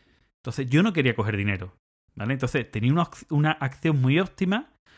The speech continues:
en el que si yo me ponía en un, en un hexágono de, del tablero, hacía una cosa que podía hacer bastante daño, y yo me voy a ese hexágono, hago bastante daño, y me dice alguien, "No, no, espérate, perdona, que ahí había un, un, un muñeco antes que soltó ahí una moneda." Digo, "Ah, pues entonces no hago esa acción."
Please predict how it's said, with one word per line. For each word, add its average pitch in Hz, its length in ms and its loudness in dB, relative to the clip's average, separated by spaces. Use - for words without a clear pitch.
en 113 140 -4
el 107 140 -2
que 110 100 -4
si 107 160 -6
yo 113 80 0
me 143 140 0
ponía 156 220 0
en 151 60 0
un, 151 360 0
en 139 160 0
un 139 260 -2
hexágono 151 460 -2
de, 139 520 -2
del 135 280 0
tablero, 147 280 0
hacía 110 200 -2
una 123 100 0
cosa 160 240 -2
que 98 160 -10
podía 101 220 -6
hacer 123 100 -4
bastante 143 340 -4
daño, 202 300 2
y 113 60 -4
yo 107 40 0
me 104 40 0
voy 101 40 0
a 101 40 0
ese - 100 -8
hexágono, 180 340 2
hago 139 160 0
bastante 151 280 0
daño, 175 100 2
y - 20 2
me 165 60 2
dice 131 160 0
alguien, 113 200 2
"No, 160 120 4
no, 214 60 6
espérate, 196 300 2
perdona, 165 280 4
que 113 80 0
ahí 123 100 6
había 170 180 4
un, 175 360 6
un, 165 360 4
un 151 80 6
muñeco 165 320 6
antes 170 220 0
que 160 80 2
soltó 151 240 2
ahí 147 60 6
una 143 100 4
moneda." 143 360 4
Digo, 104 140 2
"Ah, 131 80 4
pues 120 80 -4
entonces 139 220 -2
no 151 80 2
hago 135 80 4
esa 120 140 -4
acción." 139 240 0